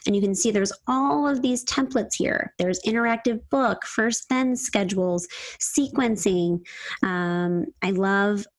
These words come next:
all of these templates because you'll see, we'll pick one, and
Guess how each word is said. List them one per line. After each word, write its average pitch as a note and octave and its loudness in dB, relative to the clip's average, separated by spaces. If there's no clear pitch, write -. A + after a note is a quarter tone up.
all G3 2
of F3 -2
these F3 2
templates G#3 0
because F#3+ 0
you'll F#3 0
see, B3 2
we'll F#3+ 0
pick F#4 -2
one, F#3+ 2
and F#3 0